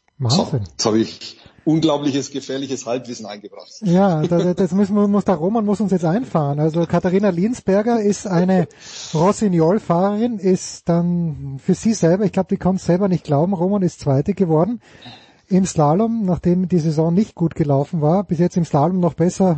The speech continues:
Speaker 1: als im Riesenslalom. Ähm, ja, die, diese Theorie wird ja auch in Österreich verfolgt.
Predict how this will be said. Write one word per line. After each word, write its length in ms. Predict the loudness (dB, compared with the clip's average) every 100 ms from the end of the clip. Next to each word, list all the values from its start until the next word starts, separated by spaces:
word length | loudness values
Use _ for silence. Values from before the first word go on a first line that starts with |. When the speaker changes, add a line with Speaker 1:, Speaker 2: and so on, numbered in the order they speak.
| 0
Speaker 1:
als 180 | -2 -2
im 100 | 0
Riesenslalom. 800 | 0 0 -2 0 0 -2 -4 -8 -2
Ähm, 460 | 0 0 -2 -8 _ -8
ja, 340 | 0 0 0 -6 _
die, 100 | -6
diese 280 | 0 0 0
Theorie 640 | 2 2 4 2 2 0 0
wird 160 | 2
ja 140 | 2 2
auch 100 | 0
in 80 | 0
Österreich 640 | 0 2 2 2 0 -6 _ _ _ _
verfolgt. 720 | 0 0 4 2 2 -2 -14